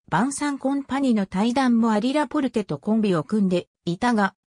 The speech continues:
二千十九年九月の練習中に負傷し、長期離脱が見込まれた。二千二十一年八月十日、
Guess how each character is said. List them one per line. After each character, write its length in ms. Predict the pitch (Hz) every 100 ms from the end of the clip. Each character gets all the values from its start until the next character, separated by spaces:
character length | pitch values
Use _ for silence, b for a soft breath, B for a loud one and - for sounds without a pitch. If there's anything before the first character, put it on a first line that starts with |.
| _
二 120 | 165
千 260 | 175 285 262
十 280 | 190 262 269
九 280 | - 285 254
年 220 | 214 202
九 120 | 262
月 280 | 277 - 185
の 100 | 151
練 220 | 160 208
習 260 | - 277 262
中 240 | - 240
に 120 | 233
負 120 | 214
傷 260 | - 190 180
し、 300 | - 170 - b _
長 220 | - 262
期 160 | - 294
離 100 | 285
脱 260 | 269 247 190
が 140 | 160
見 140 | 147
込 120 | - 202
ま 140 | 190
れ 100 | 170
た。 240 | - 147 - _ _ _ _ _
二 140 | 185
千 320 | 190 277 339 311
二 100 | 311
十 240 | 277 233
一 240 | 180 -
年 220 | 262 226 170
八 300 | 160 - 196
月 280 | 226 -
十 240 | - 208 202
日、 280 | - 170